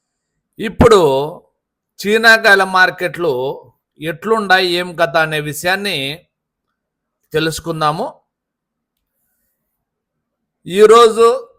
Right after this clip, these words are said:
పండగ దినాన కాబట్టి చీనాకాయలు అయితే తక్కువ పోయినా కూడా, సరుకు తక్కువ పోయినా కూడా రేట్లు కూడక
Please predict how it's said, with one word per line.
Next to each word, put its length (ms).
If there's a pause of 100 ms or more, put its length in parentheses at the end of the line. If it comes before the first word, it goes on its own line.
(1000)
పండగ 400
దినాన 420 (160)
కాబట్టి 580 (880)
చీనాకాయలు 580
అయితే 200 (180)
తక్కువ 400
పోయినా 320
కూడా, 240 (920)
సరుకు 480 (140)
తక్కువ 380
పోయినా 340
కూడా 260 (840)
రేట్లు 480
కూడక 300